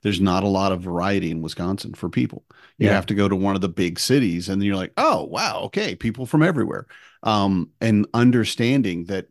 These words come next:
Speaker 1: people grew up different, people learn different, people eat different, everything about it, and that it's all amazing.
Speaker 2: Yeah.
Speaker 1: You know, just experience it. I love it that you brought that up about the, the U T M A, that it's, it, it gives an opportunity to,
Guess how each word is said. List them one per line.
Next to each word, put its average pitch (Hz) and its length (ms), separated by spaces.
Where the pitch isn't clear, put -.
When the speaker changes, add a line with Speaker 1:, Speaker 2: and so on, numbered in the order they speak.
Speaker 1:
people 104 360
grew 104 300
up 117 200
different, 87 360
people - 400
learn 107 380
different, 85 360
people 95 360
eat 143 340
different, 85 380
everything 113 400
about 107 340
it, - 140
and 104 140
that 107 100
it's - 180
all 104 640
amazing. 92 680
Speaker 2:
Yeah. 113 280
Speaker 1:
You - 120
know, 87 300
just - 180
experience 98 680
it. - 160
I 117 120
love 117 420
it 113 80
that 104 120
you 101 120
brought 95 320
that 92 140
up 92 200
about 98 460
the, 95 240
the 101 120
U 98 80
T 95 200
M 90 100
A, 90 120
that 87 160
it's, - 320
it, 92 260
it 110 160
gives 113 240
an 104 80
opportunity 98 760
to, 92 480